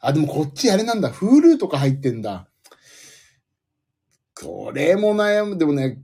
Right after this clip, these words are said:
値段、でも、そんなHuluとか見ない？そう、見ちゃいけないんだよ、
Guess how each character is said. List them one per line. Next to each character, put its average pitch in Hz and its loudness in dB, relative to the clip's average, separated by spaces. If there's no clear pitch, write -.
値 131 -2
段、 143 -2
で 123 -4
も、 113 -10
そ - -8
ん - -2
な 143 -4
Hulu 185 -2
と 139 0
か 98 -6
見 117 -4
な 135 -4
い？ - -18
そ 127 -8
う、 123 -2
見 170 0
ち 151 -2
ゃ 120 0
い 98 -6
け 117 -12
な 123 -8
い 113 -12
ん - -12
だ - -16
よ、 - -20